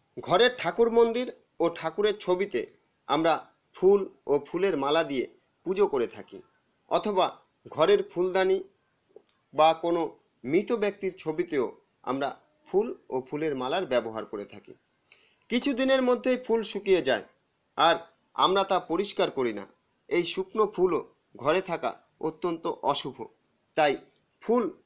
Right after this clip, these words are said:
শুকোনোর আগেই পরিষ্কার করুন। তো বন্ধুরা, বাস্তুশাস্ত্র মতে এই কয়েকটি কর্মের মাধ্যমে আপনি আপনার সংসারের অশান্তি ও রোগ ব্যাধি হওয়ার সম্ভাবনাকে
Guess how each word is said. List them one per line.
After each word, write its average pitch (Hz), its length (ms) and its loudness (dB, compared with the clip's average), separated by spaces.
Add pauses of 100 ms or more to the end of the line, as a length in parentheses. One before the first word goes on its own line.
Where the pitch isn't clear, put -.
(140)
শুকোনোর 214 440 0 (180)
আগেই 196 320 4
পরিষ্কার 135 360 -4 (100)
করুন। 101 240 -6 (1300)
তো 220 60 8 (100)
বন্ধুরা, 196 340 4 (560)
বাস্তুশাস্ত্র 240 640 0 (140)
মতে 190 220 2 (320)
এই 165 80 2 (100)
কয়েকটি 202 340 2 (100)
কর্মের 185 420 2
মাধ্যমে 151 400 -2 (420)
আপনি 165 260 2 (100)
আপনার 175 240 0 (100)
সংসারের 160 460 -2 (180)
অশান্তি 175 420 -4 (360)
ও 147 100 2 (480)
রোগ 208 160 4 (100)
ব্যাধি 202 280 0
হওয়ার 175 200 -2 (120)
সম্ভাবনাকে 180 680 0